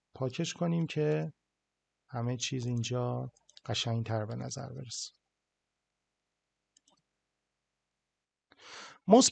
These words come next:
people face important changes at some point in their lives. اکثر افراد مواجه می‌شن با تغییرات مهم در نک-، در نقطه یا برهه‌ای از زندگیشون.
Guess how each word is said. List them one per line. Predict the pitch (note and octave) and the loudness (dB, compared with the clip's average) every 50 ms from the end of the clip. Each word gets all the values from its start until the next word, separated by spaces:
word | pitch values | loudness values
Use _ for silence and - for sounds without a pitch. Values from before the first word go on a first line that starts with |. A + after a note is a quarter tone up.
| - | 8
people | A#3+ - - F#3 F3 E3 - - - F3 | 8 12 12 12 12 12 8 8 10 10
face | E3 E3+ F3 D#3+ - F3 | 12 12 10 6 6 6
important | D#3+ C#3+ B2+ - F3+ F3 E3 - E3+ E3+ D3 - - | 4 4 6 10 10 10 12 10 8 4 4 4 4
changes | D3 D3+ D3+ C3+ D#3+ D3+ B2 C#3 B2+ | 4 4 6 8 6 8 8 6 4
at | - - - | 4 4 6
some | D#3 D3 C#3 - - | 6 6 6 8 8
point | D3 C#3+ C#3 C3+ - C3+ | 8 8 8 6 4 2
in | B2+ B2 | 2 4
their | C3 B2+ B2 A#2+ | 2 2 2 2
lives. | A#2 A#2 A#2+ B2 B2+ C#3 C#3+ - - - - - - - - - - | 2 0 0 0 -2 -2 -4 -4 -6 -6 -8 -14 -16 -16 -8 6 8
اکثر | D3+ E3 - - - F3+ E3 | 8 8 10 12 12 12 12
افراد | D3+ C#3+ - - - E3+ F3 F#3 G3 G3 F3 | 12 12 10 10 12 12 12 12 12 12 12
مواجه | E3+ D#3+ D3 C#3+ C#3 C3 - D#3 C#3 | 8 8 10 10 10 10 8 6 6
می‌شن | C#3+ C#3 - D#3 C#3 C3 | 6 4 4 4 6 6
با | C3 C3 | 4 4
تغییرات | - B2+ B2 A#2+ B2 C3 C3+ C3 B2 - | 6 4 4 4 6 6 6 6 6 4
مهم | C3 C3 C3 C3 D3 F#3+ G3+ G3+ | 2 2 4 4 4 4 4 8
در | F3+ E3 D#3+ D#3 D#3 D#3 D#3 | 10 12 12 12 12 12 10
نک-، | D#3 D3+ C#3+ C3+ A#2+ - - - - E3 D3 C#3 C#3 C3+ C3+ | 8 6 2 2 0 0 -4 -4 0 4 4 6 6 6 8
در | C#3 C3+ C3+ C3+ C3+ C#3 - - - - - - _ D3 | 8 10 10 10 8 8 4 0 -8 -18 -20 -10 _ 4
نقطه | D3+ D#3+ D#3 - - - F#3+ G#3 | 6 6 6 4 4 8 8 10
یا | G#3+ F3+ D#3+ C3+ | 12 12 12 12
برهه‌ای | C#3+ D3 C#3 C#3 C3 A2 D3+ F3+ F#3 F3 | 12 12 12 12 10 8 8 6 8 8
از | D#3+ D3 C3+ | 8 8 8
زندگیشون. | A2+ C3 B2 A#2 A#2+ A#2+ C#3 C3+ - - D#3 | 6 2 0 0 0 -2 0 0 0 0 -2